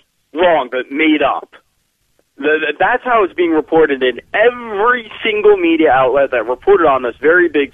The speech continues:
story. Um, and so it ended up being ideologically a big help for Islamberg and, and the Fuqra group,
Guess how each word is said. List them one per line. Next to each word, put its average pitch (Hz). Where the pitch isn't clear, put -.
story. 107
Um, 117
and 131
so 156
it -
ended 175
up 147
being 151
ideologically 135
a 139
big 269
help 262
for 131
Islamberg 143
and, 117
and 127
the 120
Fuqra 165
group, 127